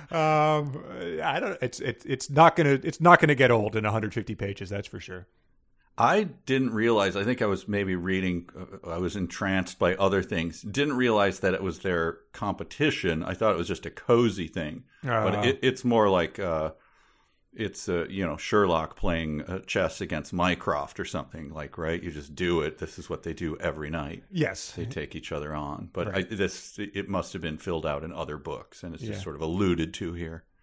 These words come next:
Speaker 1: Do they, do they get disappointed when they turn it on and it's like the teen tournament where they're like, "Well, this isn't any fun." Like,
Speaker 2: Right. <laughs>
Speaker 1: <laughs> Are they, are they the, are they, uh, and it doesn't sound like they're doing the whole Wheel Jeopardy block, so they, they have contempt for the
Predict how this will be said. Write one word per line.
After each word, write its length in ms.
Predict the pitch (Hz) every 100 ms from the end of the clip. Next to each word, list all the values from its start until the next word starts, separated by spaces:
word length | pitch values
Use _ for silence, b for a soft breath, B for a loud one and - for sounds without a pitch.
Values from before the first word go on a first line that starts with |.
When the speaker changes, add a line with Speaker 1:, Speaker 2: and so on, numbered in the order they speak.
| -
Speaker 1:
Do 100 | 120
they, 240 | 117 117
do 140 | 113 127
they 120 | 117
get 180 | 139 139
disappointed 440 | 127 113 131 135
when 120 | 127
they 40 | 117
turn 200 | - 123
it 40 |
on 200 | 113 123
and 80 | 120
it's 80 | 113
like 120 | 104
the 80 | 117
teen 320 | - 131 123
tournament 500 | - 117 120 135 147
where 120 | 120
they're 60 | 110
like, 180 | - 185
"Well, 220 | 185 175
this 180 | 160 143
isn't 200 | 135 117
any 140 | 101 90
fun." 500 | - 90 87 92 92
Like, 220 | 92 - 90
Speaker 2:
Right. 240 | 85 - - - - 92 -
<laughs> 220 | - 165 - -
Speaker 1:
<laughs> 1900 | 120 165 - - - 180 147 - 110 - - - - - - 147 107 107 -
Are 100 | 131
they, 160 | 160
are 160 | 143 131
they 140 | 120
the, 220 | 117 110 -
are 120 | 110
they, 240 | 110 107
uh, 280 | 101 101 104 107 -
and 140 | 127 113
it 100 | 113
doesn't 200 | 147 123
sound 220 | 139 135
like 120 | 113
they're 100 | 113
doing 360 | 101 117 131 110
the 100 | 104
whole 340 | 120 117 110
Wheel 360 | 104 123 117 110
Jeopardy 400 | 92 117 107 101
block, 460 | 101 104 101 95 -
so 140 | 110
they, 160 | 101 120
they 160 | 110
have 140 | 107 -
contempt 400 | 101 - 107 -
for 120 | 117
the 240 | 107 98